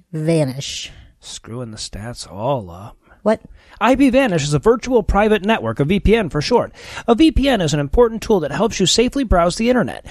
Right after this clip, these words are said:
Speaker 2: You can use a V P N on your computers, tablets, phones, even things like your Fire Stick when you're streaming media. When you use a V P N, all your data is encrypted, what you're reading, what you're searching, what you're watching, whatever it is you're doing.
Speaker 1: I don't know, babe. It sounds expensive.
Speaker 2: Compared to a skiff?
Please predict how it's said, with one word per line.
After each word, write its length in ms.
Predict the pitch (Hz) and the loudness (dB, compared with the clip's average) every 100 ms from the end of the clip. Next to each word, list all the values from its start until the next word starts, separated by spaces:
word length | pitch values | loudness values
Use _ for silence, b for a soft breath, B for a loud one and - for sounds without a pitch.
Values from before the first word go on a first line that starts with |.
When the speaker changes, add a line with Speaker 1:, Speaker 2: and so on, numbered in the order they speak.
| B B | B B
Speaker 2:
You 100 | 214 | 0
can 120 | 202 | 2
use 180 | 202 170 | 2 2
a 60 | 165 | 2
V 160 | 185 | 0
P 180 | - 185 | 2 2
N 140 | 226 208 | 2 0
on 100 | 160 | -2
your 80 | |
computers, 480 | 135 147 220 233 226 | -4 0 0 2 0
tablets, 440 | - 220 220 233 - | 0 0 2 0 0
phones, 380 | 214 233 240 | 0 0 -2
even 220 | 220 294 285 | -2 -2 0
things 200 | 302 247 | 0 0
like 100 | 247 | 0
your 80 | 247 | 2
Fire 280 | 285 262 | 4 4
Stick 240 | 175 156 139 | 2 0 0
when 100 | 160 | 0
you're 80 | 156 | 0
streaming 360 | - 196 185 | 2 0 2
media. 360 | 226 202 95 - B B | 0 0 -2 -10 B B
When 160 | 151 156 | 0 2
you 80 | |
use 260 | 220 233 202 | 4 4 4
a 60 | 196 | 4
V 160 | 233 | 2
P 180 | - 262 | 4 4
N, 160 | 254 226 | 2 0
all 220 | 180 240 | -2 0
your 140 | 254 | 2
data 220 | 233 254 | 2 2
is 120 | 247 233 | 2 0
encrypted, 480 | 214 226 220 269 - | 2 2 2 -2 -6
what 180 | - 180 | 0 0
you're 120 | 151 | 2
reading, 320 | 156 190 226 196 | 2 2 2 0
what 120 | 170 | -2
you're 80 | 151 | -2
searching, 380 | 208 208 226 | 2 2 2
what 180 | 190 185 | 2 2
you're 120 | 151 | 2
watching, 400 | 147 180 202 262 B B | 4 4 4 -2 B B
whatever 400 | 247 262 311 269 | 2 4 6 4
it 80 | 196 | 4
is 160 | 196 185 | 2 2
you're 80 | |
doing. 320 | 214 277 - - _ _ _ 226 | 0 0 -2 -10 _ _ _ -6
Speaker 1:
I 260 | 247 269 | -2 2
don't 280 | 254 220 208 | 2 2 2
know, 200 | 202 190 | 2 2
babe. 220 | 170 175 | 2 0
It 160 | 185 - | 0 -4
sounds 440 | - 262 254 214 | -4 0 0 0
expensive. 680 | 175 - 165 143 - 135 - - - - | -4 -4 -4 -4 -6 -10 -12 -18 -20 -4
Speaker 2:
Compared 500 | 190 160 - 202 190 | 0 2 2 2 0
to 180 | 214 185 | 2 2
a 80 | 135 | 2
skiff? 800 | - - - 147 247 - - | -2 -2 0 2 2 -2 -16